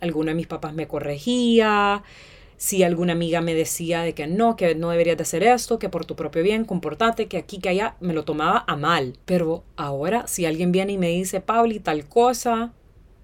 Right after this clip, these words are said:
eh, o mis papás me corrigen, entiendo de dónde viene, entiendo que viene desde el cariño, em, y por mi bien.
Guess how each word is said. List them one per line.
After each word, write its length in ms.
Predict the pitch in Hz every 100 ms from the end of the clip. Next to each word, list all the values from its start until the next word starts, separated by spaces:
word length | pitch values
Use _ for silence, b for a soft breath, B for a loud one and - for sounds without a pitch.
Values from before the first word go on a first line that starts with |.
| b b b - - - - -
eh, 460 | 170 160 156 151
o 100 | 160
mis 140 | 170 160
papás 260 | 156 180
me 140 | 185 190
corrigen, 760 | 175 160 208 233 214 214 226 -
entiendo 640 | 190 190 190 180 185 208
de 120 | 208 180
dónde 280 | 165 202
viene, 380 | 180 214 247 170
entiendo 440 | 165 160 170 175 202
que 100 | 180
viene 260 | 170 185
desde 420 | 190 190 180 160 b b b
el 180 | - 180
cariño, 760 | 180 156 180 220 220 214 220 285 - _ _ - -
em, 500 | 180 165 156 147 143 - - -
y 120 | 185
por 260 | 180 190 233
mi 160 | 233 180
bien. 460 | 175 226 160 143